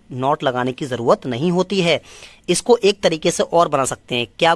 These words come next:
इसको एक तरीके से और बना सकते हैं? क्या आप बना सकते हैं? अगर आप बना सकते हैं तो कमेंट में जरूर लिखें। चलो और एग्जांपल देखते हैं अच्छे अच्छे, है ना?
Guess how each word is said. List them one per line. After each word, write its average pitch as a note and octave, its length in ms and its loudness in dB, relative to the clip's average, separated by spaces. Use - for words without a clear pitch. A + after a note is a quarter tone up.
इसको A3+ 220 2
एक F#3+ 220 0
तरीके F#3 240 2
से - 100 -2
और E3+ 180 2
बना E3 140 0
सकते - 260 -4
हैं? F3 120 0
क्या D#3+ 100 0
आप D#3+ 180 0
बना D#3+ 220 0
सकते - 300 -4
हैं? F3 140 0
अगर D#3 220 0
आप - 80 2
बना C#3+ 220 0
सकते E3+ 280 -6
हैं F3 120 -4
तो - 80 -6
कमेंट C#3 360 -4
में D#3+ 140 -2
जरूर B2 340 -4
लिखें। A2 320 -12
चलो F#3 140 2
और F3+ 200 2
एग्जांपल E3 380 -2
देखते D#3 240 -4
हैं D3+ 120 -2
अच्छे - 180 -8
अच्छे, - 180 -8
है C#3+ 100 -2
ना? B3 120 0